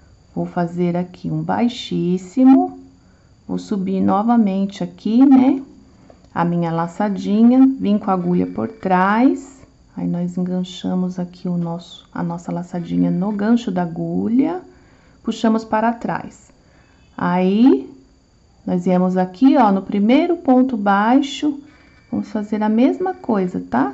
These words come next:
Que nós fizemos nas outras carreiras. Ponto baixíssimo. Vamos fazer agora cinco correntinhas também, pegando sempre no ponto baixo, tá? Porque essas argolinhas nós vamos deixar pra fazer as folhinhas agora.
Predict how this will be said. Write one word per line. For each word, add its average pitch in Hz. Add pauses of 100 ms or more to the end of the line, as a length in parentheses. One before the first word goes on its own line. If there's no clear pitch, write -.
(140)
Que -
nós 208
fizemos 202
nas 202
outras -
carreiras. 214 (380)
Ponto 208
baixíssimo. 220 (440)
Vamos -
fazer 196
agora 180 (320)
cinco -
correntinhas 233
também, 247
pegando 220
sempre 370
no 339
ponto 285
baixo, 202 (520)
tá? 262 (760)
Porque -
essas 277
argolinhas 226
nós 226
vamos 233
deixar 233
pra 233
fazer 233
as 233
folhinhas 254
agora. -